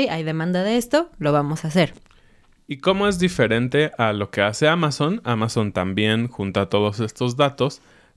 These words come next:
Speaker 2: pero se lo vende a los comerciantes. Eso yo no lo sabía.
Speaker 1: Mm.
Speaker 2: Y Temu no.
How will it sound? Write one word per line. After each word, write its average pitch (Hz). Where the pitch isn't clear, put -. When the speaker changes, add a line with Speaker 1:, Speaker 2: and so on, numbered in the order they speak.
Speaker 2:
pero 190
se -
lo 104
vende 123
a 135
los 98
comerciantes. 98
Eso 131
yo 123
no 107
lo 110
sabía. 87
Speaker 1:
Mm. 190
Speaker 2:
Y 117
Temu 127
no. 107